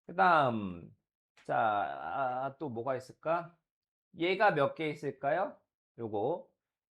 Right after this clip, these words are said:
자, 가로가 B, 세로가 A자리. 밑변 높이. 그게 하나, 둘, 세 개가 있죠?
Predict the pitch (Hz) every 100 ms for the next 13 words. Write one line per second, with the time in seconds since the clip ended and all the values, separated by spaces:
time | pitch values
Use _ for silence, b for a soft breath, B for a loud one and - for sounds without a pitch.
0 | _ _ 110 104 - 139 151 147 170 175
1 | 180 - 147 139 120 107 101 156 139 139
2 | 165 165 - 113 110 - 107 95 - _
3 | _ _ _ 92 101 - 127 104 90 -
4 | 85 117 - - 143 156 170 196 294 -
5 | _ _ _ _ _ _ _ _ _ _
6 | _ _ _ _ _ _ _ 165 127 156
7 | - _ _ _ - - _ _ _ _
8 | _ _ _ _ _ _ _ _ _ _
9 | _ _ _ _ _ _ _ _ - 185
10 | 180 175 131 - 196 196